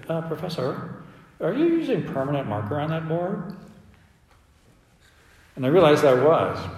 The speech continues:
And so then, forever after, for every semester I ever taught in that classroom, I'd walk in that classroom, and there were those words permanently inscribed on that whiteboard because I'd used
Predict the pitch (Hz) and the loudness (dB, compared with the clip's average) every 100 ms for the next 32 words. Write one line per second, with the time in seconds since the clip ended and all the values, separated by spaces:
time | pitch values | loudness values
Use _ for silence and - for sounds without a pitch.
0 | - 131 127 147 151 180 143 104 - - | -8 -6 0 2 4 4 2 -2 -4 -6
1 | - 151 143 156 156 147 151 127 101 120 | 2 4 4 4 4 4 2 -2 -2 -2
2 | 127 131 147 160 143 139 - 113 104 107 | 0 0 0 0 0 0 -2 -2 0 0
3 | 110 123 - 131 131 131 127 151 143 - | -2 -4 -2 -2 -2 -4 -4 -6 -6 -6
4 | 113 101 101 104 104 113 117 113 143 139 | -6 -6 -6 -6 -6 -6 -8 -4 -4 -2
5 | - 110 110 107 107 127 160 156 151 151 | -6 -6 -6 -6 0 2 4 4 4 4
6 | 143 135 151 123 107 123 - - 160 175 | 0 0 0 0 -2 -6 -8 -6 -4 -2
7 | 180 180 180 160 151 - 160 131 110 117 | -2 -2 -2 -2 -4 -4 -2 -2 -2 -2
8 | 123 - - - 127 120 120 123 120 147 | -4 -10 -14 -10 -6 -4 -2 0 0 0
9 | 165 - - 123 113 120 123 - 233 180 | -2 -8 -6 -4 -2 -4 -6 -4 0 2
10 | 135 135 180 170 - - - - - _ | 4 2 2 -2 -8 -12 -16 -20 -20 _
11 | _ _ _ _ _ _ - 110 113 117 | _ _ _ _ _ _ -10 -6 -6 -8